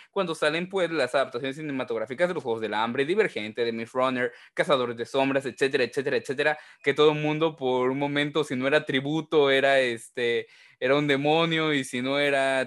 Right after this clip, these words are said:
Tim Edward, Tim Jacob, entonces empieza todo este boom. Y es ahí cuando, eh, me doy cuenta de que soy lector y que soy aferrado a la lectura, porque me leí la saga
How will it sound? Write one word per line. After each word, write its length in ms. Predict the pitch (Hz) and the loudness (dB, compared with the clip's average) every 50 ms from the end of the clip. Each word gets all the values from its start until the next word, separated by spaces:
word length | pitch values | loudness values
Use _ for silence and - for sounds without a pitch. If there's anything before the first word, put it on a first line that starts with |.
| - | -2
Tim 180 | - 135 135 139 | -4 -6 -4 -2
Edward, 560 | 143 147 156 160 151 147 151 151 147 143 143 - _ | -2 0 0 -2 0 0 2 2 2 0 -2 -4 _
Tim 180 | 147 143 131 123 | -12 -12 -6 -2
Jacob, 480 | 143 156 160 151 147 - 147 143 139 | -2 0 0 -2 -2 -4 -4 -4 -4
entonces 260 | 135 113 123 131 139 160 | -6 -8 -6 -6 -6 -6
empieza 300 | 135 120 - 147 147 143 | -6 -4 -2 -2 -2 0
todo 140 | - 151 | 0 -2
este 200 | 147 151 - - | -2 -2 -2 -6
boom. 400 | 147 147 156 160 151 135 131 127 - _ _ _ _ _ _ _ _ _ _ _ _ _ _ _ _ _ _ _ | -4 -2 -2 -2 -2 -4 -6 -8 -14 _ _ _ _ _ _ _ _ _ _ _ _ _ _ _ _ _ _ _
Y 160 | - 156 143 143 | -10 -4 -2 -2
es 140 | 139 - | 2 2
ahí 220 | 156 147 147 147 147 | 4 4 4 2 0
cuando, 640 | - 175 160 151 139 131 127 123 120 117 110 - _ _ - _ _ _ _ _ - | 0 -2 0 0 0 0 2 2 0 0 -2 -6 _ _ -20 _ _ _ _ _ -2
eh, 380 | 127 127 123 123 123 123 120 135 | 0 0 2 2 0 0 -2 0
me 160 | 131 127 123 | 0 0 2
doy 160 | 139 147 147 | 2 0 0
cuenta 240 | - 160 143 139 156 | 0 -2 0 4 4
de 120 | 156 151 | 4 4
que 100 | 151 131 - | 4 -2 -4
soy 160 | - 135 131 | -2 -2 0
lector 340 | 135 143 135 - - 139 143 | 0 -2 -2 0 -2 -2 -2
y 80 | 143 139 | 0 -4
que 100 | 135 123 | -6 -6
soy 140 | - 135 139 | -2 -2 -2
aferrado 320 | 135 - 139 127 135 143 | 0 0 2 4 4 4
a 20 | 143 | 4
la 60 | 139 | 2
lectura, 400 | 139 139 - - 147 156 165 165 | 0 -4 -4 -2 0 0 0 0
porque 200 | 160 160 143 135 | -2 -6 -4 -4
me 140 | 123 120 117 | -6 -4 -4
leí 200 | 117 120 127 139 | -4 -4 -4 -2
la 160 | 147 156 165 | 0 -2 -2
saga 440 | - - 175 165 151 135 143 190 - | 0 0 0 2 2 0 -4 -6 -10